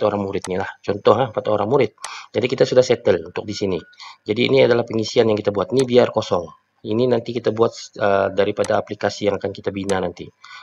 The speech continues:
Alright? Alright. Jadi yang ini kita sudah ada nama ni. Kasihlah center sikit. Sorry lah. Alright. Yang ini pula. Okey.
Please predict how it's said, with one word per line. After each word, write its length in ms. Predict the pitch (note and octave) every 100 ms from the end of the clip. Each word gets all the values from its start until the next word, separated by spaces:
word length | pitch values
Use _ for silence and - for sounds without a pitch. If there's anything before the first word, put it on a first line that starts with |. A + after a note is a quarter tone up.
| _
Alright? 260 | G2 - - - - -
Alright. 480 | A2 G#2 G2+ F#2+ - - -
Jadi 340 | - G#2+ C3+ C3+
yang 140 | B2+
ini 240 | B2+ C3+
kita 180 | D3+ C#3
sudah 220 | C3 A#2+
ada 80 | A#2
nama 400 | A2 G#2+ A2 A2
ni. 260 | A2+ A#2+ A#2+
Kasihlah 480 | G#2 G2+ G#2 G2+ G2
center 320 | F#2+ G2 G2
sikit. 320 | G2 - G2+ - _ _ -
Sorry 320 | - G2+ G#2
lah. 80 | G#2 _ _ - -
Alright. 320 | F2+ F2+ F2
Yang 260 | G2+ F2+ F#2+
ini 80 | F#2+
pula. 220 | - G2+ - _ _ _ _ _ - - _ _ _ _
Okey. 140 | -